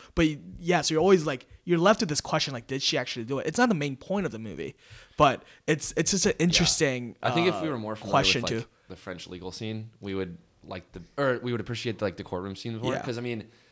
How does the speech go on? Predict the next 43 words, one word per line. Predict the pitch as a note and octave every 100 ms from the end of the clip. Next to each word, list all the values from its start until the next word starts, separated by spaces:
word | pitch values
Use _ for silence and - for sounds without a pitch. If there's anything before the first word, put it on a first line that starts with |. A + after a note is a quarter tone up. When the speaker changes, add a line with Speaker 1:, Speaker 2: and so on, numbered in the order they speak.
| _ - _
Speaker 2:
there's | B2+ C3
even | E3+ F3+
a |
part, | - G2+ F#2 - _ _ _
I | G#2+
think | D#3+
it | C#3
changes | - B2 G2+
gears. | E2+ A2+ - -
I | G#2+
don't | B2
think | A#2+
it's | G2
always | G#2 G2
a |
character | G2+ F2+
study | F#2 F#2
the | F2
whole | F2+
way | F2 E2+
through. | F2+ E2
Like, | F2+ F#2+
I |
Speaker 1:
Okay. | A2 B2+
Speaker 2:
think | A#2+
it |
begins | A2 G#2 C3+ B2
as | G2
a |
very | F2 F#2+ F#2 F2
kind | - G#2
of | F2 E2+ - _ _ _ -
classic | G#2 G2+ G2 F2 - _ _ _
five | - G2
minutes | G2 - E2+
in, | D2
the |
fall | E2 F#3+
Speaker 1:
Mm-hmm. | G#3
Speaker 2:
happens, | F3 - C2+ D2+
and, | -
like, | E2+
it, | -